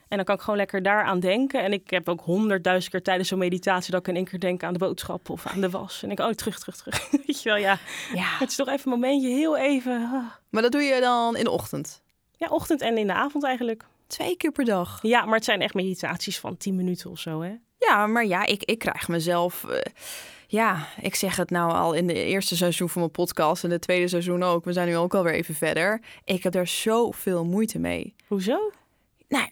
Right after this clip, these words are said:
Speaker 2: eh, ja, dat stilzitten.
Speaker 1: Ja?
Speaker 2: Ik denk, nou, ik heb hier even geen tijd voor. Ik doe het morgen wel. Ja, en dan is het weer overmorgen.
Speaker 1: Ja, dat
Speaker 2: Hoe
Speaker 1: is
Speaker 2: ben jij
Speaker 1: waar.
Speaker 2: begonnen?
Speaker 1: Ja, gewoon een soort van een gewoonte ervan maken. Gewoon als ik opsta, nou, nu ga ik dan sporten. Ik, ik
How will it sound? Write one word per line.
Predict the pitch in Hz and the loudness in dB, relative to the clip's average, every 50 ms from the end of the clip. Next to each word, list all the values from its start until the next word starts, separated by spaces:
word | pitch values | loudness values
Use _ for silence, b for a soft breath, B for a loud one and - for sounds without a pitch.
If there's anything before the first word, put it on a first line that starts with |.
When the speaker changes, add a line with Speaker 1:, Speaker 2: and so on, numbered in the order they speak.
| - - - | -6 -8 -6
Speaker 2:
eh, | - 151 | -6 -6
ja, | 165 180 180 | -6 -4 -4
dat | 170 160 - | -4 -4 -4
stilzitten. | - - 302 392 466 427 - - 427 381 - - 262 214 185 180 _ _ _ _ _ - | 0 2 2 4 4 2 2 0 -2 -2 0 0 -2 -2 -2 -4 _ _ _ _ _ -2
Speaker 1:
Ja? | 247 320 494 554 | 0 0 2 2
Speaker 2:
Ik | - 285 | 2 4
denk, | 247 247 240 220 | 4 4 4 4
nou, | 220 214 196 185 180 | 4 4 4 4 2
ik | - 202 | 0 0
heb | 233 214 - | 0 0 0
hier | 208 196 | 0 -2
even | 208 - - | -2 -4 -2
geen | 190 190 190 | -2 -2 0
tijd | - 254 302 339 | 0 -2 -2 -2
voor. | - - 262 240 - | -2 -2 -2 0 0
Ik | - 220 | 0 0
doe | 214 190 | 0 0
het | 175 180 | 0 0
morgen | 220 269 277 - - 285 | 0 0 -2 -2 -2 0
wel. | 294 277 233 190 190 | 0 2 2 0 0
Ja, | 202 233 247 240 | 0 0 0 0
en | 220 190 | 0 0
dan | 180 185 190 | 0 0 0
is | 185 | -2
het | 180 170 | -2 -2
weer | 175 180 | -2 -2
overmorgen. | - 285 285 - - 294 269 220 - - - 185 190 - | -2 -2 -4 -4 -2 -2 -2 -2 -2 -4 -6 -6 -6 -2
Speaker 1:
Ja, | - 220 220 214 214 214 | -2 0 2 2 2 2
dat | 214 202 | 2 2
Speaker 2:
Hoe | 320 330 | 2 2
Speaker 1:
is | 349 | 4
Speaker 2:
ben | 349 | 2
jij | 370 392 | 4 4
Speaker 1:
waar. | 359 294 | 4 2
Speaker 2:
begonnen? | 247 - - 180 175 170 170 180 202 202 b b b b b b b b b b - | 2 0 0 -2 0 0 -2 -2 -4 -6 b b b b b b b b b b -12
Speaker 1:
Ja, | 247 | -8
gewoon | - - 277 233 247 254 254 | -6 -4 -4 -2 -2 0 -2
een | 233 | -2
soort | - - 240 226 | -2 -2 -4 -4
van | - - 226 208 - | -2 -2 -2 -2 -2
een | 202 | -4
gewoonte | - - 180 185 226 330 403 - 381 | -4 -2 0 2 2 2 2 0 0
ervan | 339 320 294 311 285 | -2 2 2 2 4
maken. | 285 277 277 269 - 240 | 4 2 2 2 -2 -4
Gewoon | - 226 226 226 | -2 0 0 0
als | 226 226 220 | 0 0 0
ik | 247 226 - 214 208 - 285 | -2 -4 -4 -6 -8 -4 -4
opsta, | 330 - - - - 269 254 254 247 254 254 254 - - | -4 -2 -4 -2 2 4 4 6 4 4 0 -4 -6 -4
nou, | - 208 196 202 | 0 2 2 4
nu | 220 220 | 2 2
ga | - - 202 | 2 0 -2
ik | 185 - | -2 0
dan | 190 185 175 | -4 -6 -6
sporten. | - - 226 233 - - | -4 -4 -6 -4 -4 -6
Ik, | 196 170 - | -8 -8 -8
ik | 190 180 | -12 -12